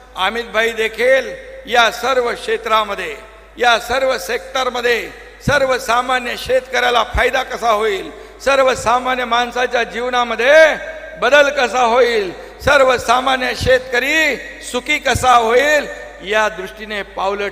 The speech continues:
टाकतायत. आणि म्हणूनच मी आपल्या सगळ्यांच्या वतीने त्यांचं मनापासून अभिनंदन करतो, त्यांना मनापासून धन्यवाद देतो की अशा प्रकारचा एकीकडे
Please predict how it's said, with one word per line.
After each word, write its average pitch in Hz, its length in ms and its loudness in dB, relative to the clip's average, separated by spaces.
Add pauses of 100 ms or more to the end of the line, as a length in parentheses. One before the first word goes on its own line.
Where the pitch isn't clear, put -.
टाकतायत. 202 640 2 (360)
आणि 214 180 0
म्हणूनच 247 600 2 (340)
मी 226 120 -2
आपल्या 240 400 4
सगळ्यांच्या 262 720 2
वतीने 254 520 4 (420)
त्यांचं 233 380 2
मनापासून 233 720 2
अभिनंदन 285 540 4
करतो, 254 420 6 (540)
त्यांना 226 220 4
मनापासून 226 880 4
धन्यवाद 254 540 6
देतो 233 520 2 (380)
की 233 80 -2
अशा 233 360 2
प्रकारचा 226 680 2 (540)
एकीकडे 262 840 4